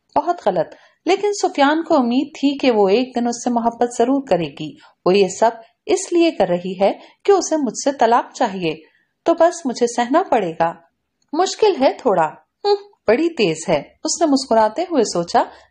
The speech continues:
लेकिन वो क्या जानता था कि सहते सहते वो बहुत बड़ा गम सह जाएगा।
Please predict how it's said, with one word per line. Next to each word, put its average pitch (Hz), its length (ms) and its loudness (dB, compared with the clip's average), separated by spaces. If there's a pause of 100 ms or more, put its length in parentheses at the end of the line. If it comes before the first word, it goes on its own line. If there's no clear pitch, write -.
(100)
लेकिन 339 320 0
वो 330 120 2
क्या 294 340 0
जानता 180 460 -2
था 170 280 -6 (280)
कि 285 120 0
सहते 202 440 0
सहते 202 420 0
वो 190 300 -4
बहुत 202 220 0
बड़ा 214 380 0
गम 220 300 -4 (120)
सह 254 100 2
जाएगा। 156 580 -2